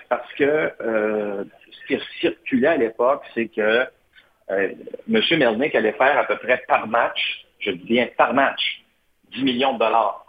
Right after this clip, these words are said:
à peu près, de revenus. Donc, euh, tu sais, c'est, c'est, c'est quand même beaucoup d'argent. Euh, est-ce, euh, non, ça peut pas être dix millions par match. Ça peut être dix millions total, excuse-moi.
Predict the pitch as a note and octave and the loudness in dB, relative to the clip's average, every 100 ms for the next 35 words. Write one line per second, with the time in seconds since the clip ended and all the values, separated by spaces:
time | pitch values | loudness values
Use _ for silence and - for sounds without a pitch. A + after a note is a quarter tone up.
0 | - F#2+ - - A#2 A2 G#2+ G2 G#2 - | -20 -20 -12 -4 -2 0 -2 -2 -10 -12
1 | _ _ _ _ _ - G#3 - G#2+ F#3+ | _ _ _ _ _ -10 -10 -4 0 0
2 | - - - - - - - _ - D3 | -2 -6 -12 -20 -20 -20 -20 _ -8 -6
3 | - - - - A2+ - B2 D3+ D#3 - | -8 -10 -12 -4 -2 0 2 2 0 -4
4 | - C3 - D3+ A#2+ G#2 G2+ A2 C3 _ | -4 -4 -2 2 2 0 -4 -4 -6 _
5 | _ - - - G2+ G#2 G2+ G2 - - | _ -20 -20 -6 2 4 4 2 -2 -6
6 | B2+ - - C3+ C3 G#2+ B2+ C3+ E3 A2 | -6 -4 -2 0 2 0 -2 2 2 2
7 | G#2+ A#2 A#2+ A2+ G#2 - - - - G#2+ | -2 0 2 2 0 -2 -10 -8 -6 -2
8 | A#2 G2 B2+ C3+ B2 C3 - G#2+ G#2 G#2 | -2 -2 -10 -6 -2 -2 0 -2 0 -2
9 | A#2 - - G2+ F#2+ G#2 | -4 -12 -12 -12 -6 -6